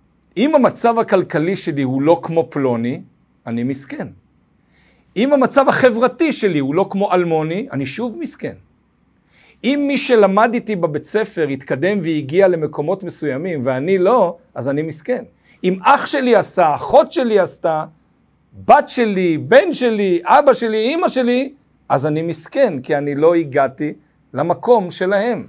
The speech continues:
האם זה נכון? האם הייתי אמור להגיע למקום שלהם?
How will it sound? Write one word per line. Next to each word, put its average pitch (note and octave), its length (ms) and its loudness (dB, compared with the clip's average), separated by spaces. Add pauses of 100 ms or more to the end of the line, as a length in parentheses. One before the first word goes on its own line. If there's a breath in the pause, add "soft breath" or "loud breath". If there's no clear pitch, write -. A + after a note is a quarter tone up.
האם A#2 200 -4
זה B2+ 140 -6
נכון? C#3+ 360 -2 (1040)
האם D3 260 -2
הייתי C#3 360 -4 (100)
אמור A2+ 520 -2
להגיע A#3 440 0
למקום A3+ 460 -4
שלהם? A3 320 -8